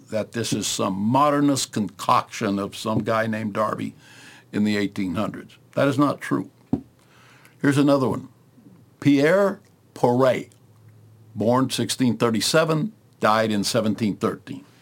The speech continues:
He was a French mystic, and he was a philosopher who wrote more than forty books of great importance to the French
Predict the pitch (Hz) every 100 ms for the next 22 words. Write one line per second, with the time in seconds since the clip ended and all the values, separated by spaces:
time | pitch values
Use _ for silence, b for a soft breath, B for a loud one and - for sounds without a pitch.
0 | b b b - 117 117 131 - 165 156
1 | - - 101 110 135 156 - - 110 -
2 | - - b b b b b - 101 110
3 | 117 127 127 147 160 165 - - - -
4 | _ b b b b _ 131 123 127 123
5 | - - 123 127 120 110 101 - - 139
6 | 151 151 - _ 123 - - - - 110
7 | 104 113 123 175 185 196 156 240 - -
8 | - - - 110 - - 143 - - -